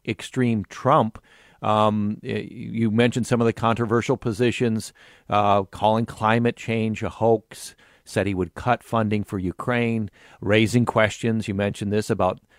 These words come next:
potential government involvement in nine eleven, wanting to raise the voting age to, uh, twenty-five. Um, s-, so where do, do all these ideas come from? Tie that into his background, if that's possible.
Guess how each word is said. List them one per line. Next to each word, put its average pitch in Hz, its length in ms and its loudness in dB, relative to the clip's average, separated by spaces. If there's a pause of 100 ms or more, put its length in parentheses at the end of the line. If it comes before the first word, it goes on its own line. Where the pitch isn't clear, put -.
(120)
potential 113 480 -4
government 120 480 4
involvement 113 640 4
in 101 140 0
nine 101 260 -2
eleven, 104 480 0 (260)
wanting 113 400 2
to 110 80 2
raise 110 360 2
the 107 100 -2
voting 107 400 2
age 107 440 0
to, 95 360 -2 (320)
uh, 98 300 -2
twenty-five. 107 1000 -2 (300)
Um, 104 560 -2 (480)
s-, - 220 -14
so - 220 0
where 202 280 6
do, 151 180 0
do 156 200 0
all 156 180 6
these 147 220 0
ideas 127 460 0
come 151 320 -4
from? 82 320 -4
Tie 160 320 -2
that 135 220 4
into 123 320 -2
his 95 180 -2
background, 101 640 0
if 85 140 -12
that's 92 220 -6
possible. 80 580 -10